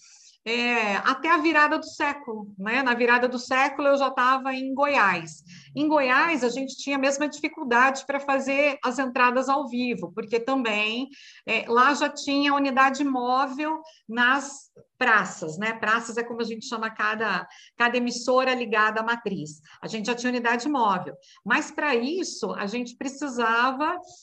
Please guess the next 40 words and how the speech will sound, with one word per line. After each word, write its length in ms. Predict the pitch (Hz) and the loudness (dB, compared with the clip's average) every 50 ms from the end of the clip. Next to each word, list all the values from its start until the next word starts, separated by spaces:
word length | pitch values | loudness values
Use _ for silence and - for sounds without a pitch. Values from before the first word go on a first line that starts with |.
| - _ _ _ - | -20 _ _ _ -4
é, 300 | 226 240 240 247 247 262 | -2 0 0 0 0 0
era 160 | 262 294 294 | 0 2 0
um 160 | 330 415 466 370 277 | 0 -2 -2 -2 -2
vivo 360 | 262 277 277 247 190 214 202 | 0 0 0 0 0 -2 -4
no 100 | 190 185 | -4 -4
jornal, 720 | 185 196 180 170 175 180 170 156 147 143 143 143 - _ _ _ | -4 -4 -4 -4 -2 -2 -2 -2 -2 -4 -8 -10 -14 _ _ _
né? 240 | 156 170 196 233 262 | -8 -6 -4 -4 -2
Você 120 | - 240 | -2 -4
tinha, 460 | 226 233 - 247 240 220 202 185 - - - - - _ | -4 -4 -6 -6 -4 -2 -4 -4 -6 -10 -18 -20 -12 _
é, 180 | - 196 196 190 | -4 -2 -2 2
V 140 | 165 220 233 | 2 2 2
T, 180 | 226 294 302 | 4 2 2
V 120 | 277 285 269 | 4 4 2
T, 100 | 269 247 | 2 2
V 100 | 247 233 | 0 0
T, 240 | 240 262 277 294 277 | 0 0 0 0 0
Vivo, 440 | 277 247 262 277 302 302 - 302 285 | -2 -4 -2 -2 -2 -2 -2 -2 -2
V 80 | 254 233 | -2 0
T, 140 | 240 247 240 | 0 0 0
V 120 | 247 233 | 0 0
T, 120 | 233 220 | -2 -2
V 100 | 202 214 | -4 -4
T, 400 | 208 214 220 226 247 254 269 269 269 - _ _ _ _ _ _ _ _ _ - | -2 2 4 4 4 4 2 -2 -8 -12 _ _ _ _ _ _ _ _ _ -10
e, 240 | 240 240 - 240 | -10 -8 -4 -2
e 20 | 254 | 0
nada 460 | 247 240 240 240 254 269 254 294 285 | 2 4 4 4 4 4 2 0 -4
de 580 | 247 - 262 277 269 254 247 233 214 208 196 202 202 202 - - _ - - - _ _ | -4 -4 -4 -4 -2 -2 -2 -4 -4 -6 -6 -8 -8 -10 -12 -14 _ -20 -20 -20 _ _
<laughs> 380 | _ - 208 208 - - - - | _ -12 -12 -12 -14 -18 -12 -8
é, 80 | - 214 | -6 -4
Vivo 360 | 190 202 247 269 294 254 285 | 0 2 2 2 4 4 6
era, 240 | 269 269 269 254 254 | 6 6 6 6 4
era 220 | 247 254 269 285 | 4 4 4 6
um, 320 | 285 277 269 262 247 233 | 6 6 4 2 0 -2
porque 320 | - - 220 196 - - 226 | -4 -6 -10 -6 -2 -2 0
você 260 | 202 233 247 240 269 | 2 0 0 0 0
não 120 | 262 269 | 0 0
tinha 100 | 262 277 | -2 -2
como 160 | 269 277 262 240 | -4 -4 -4 -4
se 140 | 240 254 | -4 -4
deslocar, 760 | 208 202 202 247 269 294 - - - 262 233 226 226 220 - | -4 -4 0 2 2 2 2 2 2 4 6 6 4 4 2